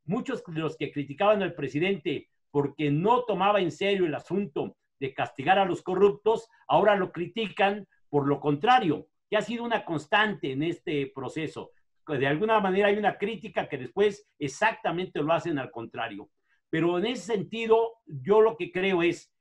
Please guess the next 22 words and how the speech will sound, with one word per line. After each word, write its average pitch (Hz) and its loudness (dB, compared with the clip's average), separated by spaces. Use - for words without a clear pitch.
estamos 226 0
ante 160 0
un 220 0
gran, 202 0
eh, 127 -8
juicio 190 -4
de 139 4
muchos 208 2
de 147 0
los 139 -2
elementos 147 -2
que 143 -6
habían 165 -4
quedado 165 0
impunes, 180 -2
donde 147 2
hay 220 2
una 220 0
larga 220 4
historia 180 0
de 131 -8
corruptelas, 135 -2